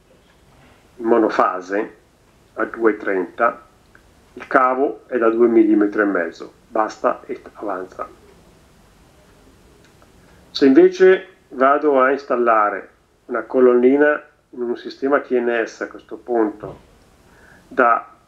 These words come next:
sette virgola quattro kilowatt,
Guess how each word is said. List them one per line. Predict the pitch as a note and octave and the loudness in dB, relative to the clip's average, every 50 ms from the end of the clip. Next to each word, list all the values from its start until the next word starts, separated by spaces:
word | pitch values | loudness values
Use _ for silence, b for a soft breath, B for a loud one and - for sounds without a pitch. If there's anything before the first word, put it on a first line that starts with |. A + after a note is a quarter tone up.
| _ _ _ _ _ _ _ _ _ _ _ _ _ _ _ _ _ _ _ _ _ - | _ _ _ _ _ _ _ _ _ _ _ _ _ _ _ _ _ _ _ _ _ -16
sette | - - - C#3+ C#3+ C#3 - - C3 | -8 -4 0 0 0 0 -2 -8 -6
virgola | A#2 A#2+ A#2 A2+ A#2 A2 G#2 | -4 -2 -2 0 0 0 0
quattro | - C3+ B2+ B2 - - B2+ - - | 0 0 -2 -2 -2 -8 -14 -14 -12
kilowatt, | - C3 A2 G#2+ G#2 A2+ C3 C3+ - - E3+ F3 - | -10 -8 -6 -4 0 0 0 -2 -2 -2 -4 -4 -4